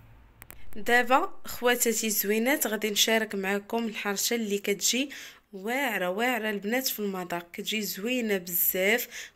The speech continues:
مذاقها كيجي زوين وعاد اقتصاديه، ما غاليه ما حتى شي حاجه. اول حاجه غادي نشاركها معكم هنايا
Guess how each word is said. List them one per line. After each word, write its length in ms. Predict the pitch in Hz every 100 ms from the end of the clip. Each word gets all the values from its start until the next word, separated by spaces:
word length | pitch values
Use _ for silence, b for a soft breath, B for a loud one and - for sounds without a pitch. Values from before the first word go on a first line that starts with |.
| -
مذاقها 540 | 220 220 202 196 202
كيجي 400 | 202 208 190 196
زوين 340 | 175 214 339
وعاد 200 | 330 320
اقتصاديه، 760 | 339 - 254 240 311 294 208 220
ما 160 | 233
غاليه 340 | 214 196 196 220
ما 100 | 233
حتى 220 | - 226
شي 180 | 208 202
حاجه. 460 | 196 185 175 233 - B B B B B B B B B B B -
اول 240 | 285 277
حاجه 260 | 226 254 247
غادي 220 | 233 220
نشاركها 440 | 220 226 220 220 208
معكم 340 | 202 202 220
هنايا 580 | 202 180 202 208 247